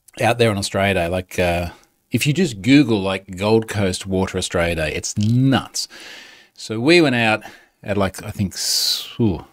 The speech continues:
six something this morning, and it was beautiful. And the sun was out, and it was so bright, and the water was, what did I say on my watch, twenty-six degrees or something. There's fish everywhere. It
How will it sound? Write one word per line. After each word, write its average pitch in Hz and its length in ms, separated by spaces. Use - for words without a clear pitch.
six - 320
something 160 580
this - 160
morning, 143 340
and 135 100
it 139 60
was 131 140
beautiful. 90 460
And 110 140
the 117 60
sun 131 320
was 113 120
out, 117 240
and 110 100
it 107 80
was 113 100
so 120 240
bright, 117 520
and 101 180
the 101 80
water 117 360
was, 107 440
what 120 100
did 113 60
I 107 40
say - 160
on 107 100
my 98 100
watch, 101 260
twenty-six 120 420
degrees 113 440
or 113 40
something. 120 220
There's 101 140
fish - 320
everywhere. 117 300
It 107 100